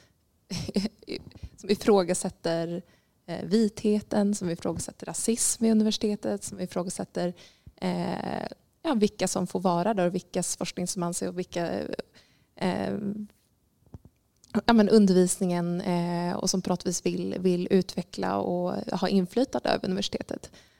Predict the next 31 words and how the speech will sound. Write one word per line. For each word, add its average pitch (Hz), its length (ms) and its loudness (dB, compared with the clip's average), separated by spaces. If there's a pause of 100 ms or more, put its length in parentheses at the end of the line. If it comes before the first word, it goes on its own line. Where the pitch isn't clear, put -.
(120)
eh, 196 180 2
och, 196 300 4
och 190 120 4
ändra 190 260 4
riktningen 220 460 0
på 208 100 -4
och 175 220 0
på - 80 -6
något 185 140 -2
vis 185 120 -2
göra 175 180 0
det, 175 220 -2
göra 180 360 0
det 180 80 0
tillgängligt 180 500 -2
för - 60 -20
fler - 300 0
och 180 60 0
göra 175 260 -2
det, 175 280 -4 (380)
ändra, 202 360 0 (100)
ja, 196 200 -2 (400)
det 208 100 -4
är 190 40 0
de 190 200 4
som, 202 360 -2
som 185 240 -2
på - 80 -6
något 190 200 -6
vis, - 360 -4 (140)
eh, 196 240 -4